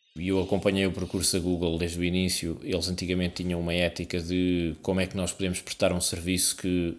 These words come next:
é de boa qualidade e que é inovador e que traz coisas às pessoas que fazem realmente falta. E aquilo tem-se convertido lentamente numa coisa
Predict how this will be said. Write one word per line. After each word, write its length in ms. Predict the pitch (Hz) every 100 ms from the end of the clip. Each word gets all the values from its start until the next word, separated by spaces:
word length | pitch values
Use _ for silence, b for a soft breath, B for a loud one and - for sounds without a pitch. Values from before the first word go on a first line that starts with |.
| -
é 140 | 92
de 80 | 82
boa 320 | 85 104 101
qualidade 600 | - 104 95 95 98 95
e 40 | 90
que 120 | 92
é 20 |
inovador 640 | 92 92 92 90 92 92
e 60 | 85
que 80 | -
traz 240 | 98 90
coisas 300 | - 95 90
às 120 | 90
pessoas 460 | - - 92 90 -
que 480 | - 92 92 90 87 B B B _ _ -
fazem 360 | - 107 98
realmente 440 | 92 98 95 104 -
falta. 600 | 104 92 90 107 113 - _ B B B B -
E 40 |
aquilo 180 | 98 123
tem-se 200 | 123 117
convertido 640 | - 113 101 107 107 98 95
lentamente 880 | 110 113 113 113 107 107 107 - -
numa 180 | 101
coisa 580 | 98 110 107 107 110 -